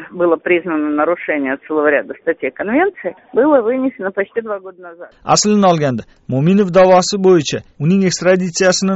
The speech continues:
Speaker 2: noqonuniy deb tasdiqlovchi qaror deyarli ikki yil oldin, ikki ming sakkizinchi yilning o'n birinchi dekabrida qabul qilingan edi. Ammo Mo'minovni o'zbek rasmiylariga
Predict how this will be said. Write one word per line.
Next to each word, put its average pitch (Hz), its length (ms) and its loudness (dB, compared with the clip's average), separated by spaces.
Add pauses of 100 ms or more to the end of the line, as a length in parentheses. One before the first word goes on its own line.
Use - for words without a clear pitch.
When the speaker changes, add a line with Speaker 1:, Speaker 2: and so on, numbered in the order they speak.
Speaker 2:
noqonuniy 190 580 0
deb 165 220 0
tasdiqlovchi 165 580 -2 (100)
qaror 175 300 2
deyarli 175 460 2 (120)
ikki - 280 -8
yil 185 80 0
oldin, 117 340 2 (280)
ikki 151 140 -2
ming 202 220 4
sakkizinchi 180 540 0
yilning 208 240 2
o'n 196 140 2
birinchi 190 340 -2
dekabrida 185 480 2
qabul 135 360 0
qilingan 127 440 -4
edi. 95 100 -12 (220)
Ammo 147 220 0
Mo'minovni 202 640 2 (320)
o'zbek 147 480 0
rasmiylariga 185 640 2